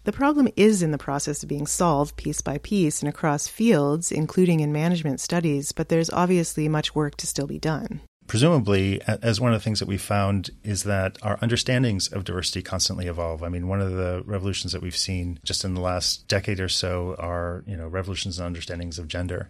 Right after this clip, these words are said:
Speaker 2: and how the workplace has adapted to that. And as we grow as a society and as a, as people, those are constantly changing. And so I think the effort to try to be inclusive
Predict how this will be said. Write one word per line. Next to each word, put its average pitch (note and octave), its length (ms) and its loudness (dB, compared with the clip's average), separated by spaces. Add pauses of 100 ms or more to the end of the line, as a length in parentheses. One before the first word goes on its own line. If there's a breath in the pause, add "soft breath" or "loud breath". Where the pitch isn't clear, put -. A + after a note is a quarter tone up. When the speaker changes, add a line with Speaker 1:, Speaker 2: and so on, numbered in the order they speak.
Speaker 2:
and G2 140 -2
how F#2 160 -2
the F2+ 100 -4
workplace F2+ 460 -4
has F2 180 -6
adapted E2+ 460 -6
to F2 120 -10
that. D#2 240 -10 (120)
And E2+ 500 -6 (160)
as F#2+ 280 -2
we F2+ 80 -4
grow F2+ 480 -2
as E2 260 -4
a D#2+ 80 -6
society G2+ 640 -4
and F2 80 -4
as E2+ 160 -6
a, D2+ 80 -12 (280)
as E2+ 200 -8
people, A2+ 580 -6
those G2 260 -2
are F2+ 120 -6
constantly F#2 400 -6
changing. E2 420 -6
And D#2+ 100 -8
so F2 200 -8
I D#2+ 80 -8
think E2+ 320 -10
the D#2+ 340 -8
effort G2+ 420 -2
to - 240 -8
try F2+ 200 -6
to E2+ 100 -6
be F#2 540 -6
inclusive F2 800 -6